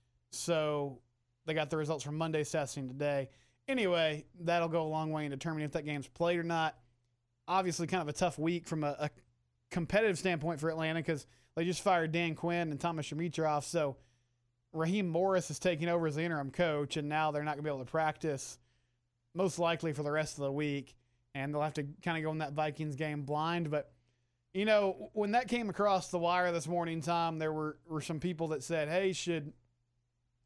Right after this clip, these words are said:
the N F L consider maybe shutting down for a week or two just to get a handle on this?" 'Cause we saw the Titans go through this.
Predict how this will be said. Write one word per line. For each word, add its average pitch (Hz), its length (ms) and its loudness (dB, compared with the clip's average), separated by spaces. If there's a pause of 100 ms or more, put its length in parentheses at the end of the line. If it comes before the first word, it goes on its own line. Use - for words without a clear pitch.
(100)
the 160 120 -2
N 170 80 0
F 175 160 2
L 175 100 4
consider 170 800 0 (480)
maybe 160 240 -4
shutting 175 460 0
down 190 380 0
for 165 240 -2
a 151 60 2
week 156 260 -2
or 160 120 -2
two 165 500 0 (520)
just 151 260 -4
to 160 200 2 (520)
get 185 100 2
a 139 80 -2
handle 185 360 0
on 175 140 0
this?" 170 260 2
'Cause 147 120 -4
we 156 100 -2
saw 165 220 0
the 156 80 -4
Titans 170 540 -2
go 165 200 0
through 160 280 -2
this. 156 460 -2